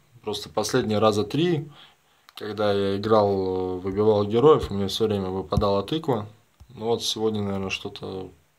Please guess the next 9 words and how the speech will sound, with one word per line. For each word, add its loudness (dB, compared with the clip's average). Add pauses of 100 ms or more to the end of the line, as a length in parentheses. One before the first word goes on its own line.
(260)
что-то -10
как-то -14
не -12
так. -12 (1800)
Давайте, -12
один, -6
два, -6 (180)
три, -12
четыре, -8